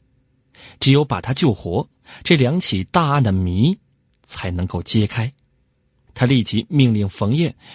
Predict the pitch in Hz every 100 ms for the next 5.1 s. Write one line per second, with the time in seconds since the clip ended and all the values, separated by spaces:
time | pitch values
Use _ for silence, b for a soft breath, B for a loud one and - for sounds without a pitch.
0 | b 123 131 - 107 104 147 147 156 -
1 | 139 _ - 123 - 190 117 104 92 120
2 | 113 107 107 - - 104 107 101 95 -
3 | - b b b - 110 - 151 123 143
4 | 135 - - 208 120 92 110 90 117 143
5 | 156